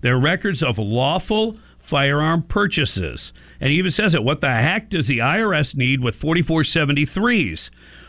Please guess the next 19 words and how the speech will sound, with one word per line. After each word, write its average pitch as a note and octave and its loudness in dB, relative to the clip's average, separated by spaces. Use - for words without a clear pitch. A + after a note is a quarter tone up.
We D3+ 2
know G#3+ 2
the F3 2
A E3 0
T D#3 0
F C#3 0
in G2+ 0
Washington B2 0
is B2+ -2
trying D#3 0
to C3+ -4
scoop F3 0
up D#3 0
as A#2 0
many D3+ 2
of F#3+ 0
these D3+ 0
purchase - 0
records C3+ -2